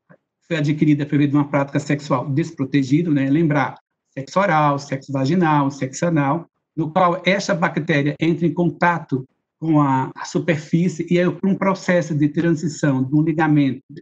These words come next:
ligação, é trimolecular desta, dessa partícula, né, desse corpúsculo elementar, faz uma aderência e essa aderência, por sua vez, faz com que ocorra uma endocitose, né, um engolfamento desse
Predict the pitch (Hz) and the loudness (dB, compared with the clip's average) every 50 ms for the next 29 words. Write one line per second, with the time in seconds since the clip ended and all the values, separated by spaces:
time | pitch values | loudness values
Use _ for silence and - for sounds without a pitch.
0 | - - 147 165 165 156 170 165 160 - - 135 120 123 - _ _ _ _ _ | -10 -6 -4 -2 0 0 0 0 0 -2 -2 -2 -2 -4 -10 _ _ _ _ _
1 | _ - - 170 147 143 - 180 208 202 185 175 170 170 165 160 160 143 131 131 | _ -6 -2 0 0 0 0 0 2 2 2 2 2 0 0 0 0 0 0 0
2 | 123 113 - - _ _ _ _ _ - 120 123 170 185 196 190 196 - - - | -2 -4 -6 -12 _ _ _ _ _ -8 -4 -2 0 2 0 0 -2 -4 -4 -2
3 | 143 131 127 - - - _ _ _ _ 135 131 156 175 151 - - 151 151 - | -2 -2 -2 -4 -10 -16 _ _ _ _ -8 -4 -4 -4 -2 -2 -2 -4 -4 -4
4 | - 156 151 - - - 147 147 147 190 190 196 170 139 131 135 139 143 147 143 | -4 -4 -4 -4 2 4 4 4 4 0 -2 0 0 0 0 -2 -2 -2 -2 -2
5 | - 156 151 151 - - 175 160 - - 160 143 - 143 135 139 135 147 147 147 | -2 -4 -6 -6 -6 -6 -6 -6 -4 -4 -4 -2 0 0 2 2 4 2 2 2
6 | 147 - 135 139 165 160 - - - _ _ - - - - 180 175 175 151 151 | 0 0 -2 -2 -2 -4 -10 -18 -20 _ _ -18 -4 0 2 2 2 2 2 2
7 | 170 160 156 156 147 170 185 175 156 151 156 175 175 - - 208 - - 175 175 | 2 2 2 4 4 2 2 4 4 4 2 2 0 -4 -6 -6 -2 0 0 0
8 | 208 185 - 196 190 160 175 170 147 147 147 147 147 151 143 - 170 165 156 - | 0 -2 -2 -2 0 2 2 2 4 4 4 2 0 -4 -6 -4 -4 -4 -2 0
9 | 185 175 165 147 139 147 139 131 127 127 - _ _ _ _ _ _ _ _ _ | 0 0 0 0 0 2 0 0 0 -4 -8 _ _ _ _ _ _ _ _ _
10 | - 175 170 170 - - 185 160 156 180 170 170 156 - - - 175 170 160 143 | -4 -2 -2 -2 -2 0 0 0 0 0 0 0 -2 -2 0 0 2 2 2 0
11 | 143 139 131 131 - - _ _ _ - 165 165 160 147 147 151 - - _ _ | 0 -2 -4 -6 -10 -16 _ _ _ -2 0 0 2 2 0 -2 -8 -14 _ _
12 | _ _ 175 180 190 180 175 156 - - 147 151 - 151 147 170 175 151 156 143 | _ _ -4 -2 0 0 0 -2 -2 -4 -6 -2 0 0 2 2 2 2 2 2
13 | 135 135 143 147 160 165 147 135 143 170 180 175 - - 156 151 156 156 165 180 | 4 4 4 2 2 2 0 0 2 0 0 2 0 0 2 2 4 4 4 2
14 | 180 165 - 151 139 131 151 160 147 156 - - 139 | 2 0 0 -2 0 0 0 -2 -2 -2 -4 -6 -6